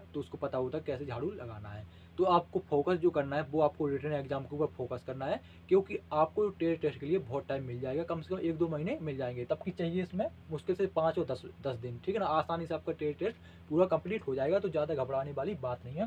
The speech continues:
Focus जो करना है वो, वो केवल और केवल आपको written exam के ऊपर करना है। और जो आपका पद में जो आपका सबसे ज़्यादा vacancy आएगी वो आपकी कुक trade और सफाई कर्मचारी trade में आएगी, बाकी जो आपकी vacancy बची रहेंगी वो आपकी इन,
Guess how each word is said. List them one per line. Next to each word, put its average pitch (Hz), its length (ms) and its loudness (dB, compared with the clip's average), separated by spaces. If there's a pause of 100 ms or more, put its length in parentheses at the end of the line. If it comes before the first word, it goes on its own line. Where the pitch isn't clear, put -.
(100)
Focus 202 340 6
जो 180 140 2
करना 147 240 0
है 135 100 -4
वो, 170 240 2 (520)
वो 196 200 0
केवल 190 260 6
और 170 140 2
केवल 165 180 0
आपको 147 300 2
written 143 280 -4
exam 131 300 -6
के 127 140 -8
ऊपर 214 240 -2 (140)
करना 110 240 -8
है। 113 160 -6 (400)
और 165 220 6
जो 180 100 2
आपका 185 480 6 (260)
पद 156 180 6
में 185 140 4
जो 185 120 4
आपका 180 220 2
सबसे - 300 -6
ज़्यादा 196 160 8
vacancy 160 420 -2
आएगी 127 300 0 (300)
वो 151 80 2
आपकी 165 200 2
कुक 147 280 -6
trade 165 300 -2
और 165 200 -8
सफाई 147 260 0
कर्मचारी 139 400 -2
trade 131 240 -2
में 131 140 -8
आएगी, 123 300 -4 (280)
बाकी 208 260 2
जो 202 100 6
आपकी 185 160 2
vacancy 147 320 -4
बची 131 240 -8
रहेंगी 127 260 -6
वो 147 140 -4
आपकी 143 260 -2
इन, 131 180 -10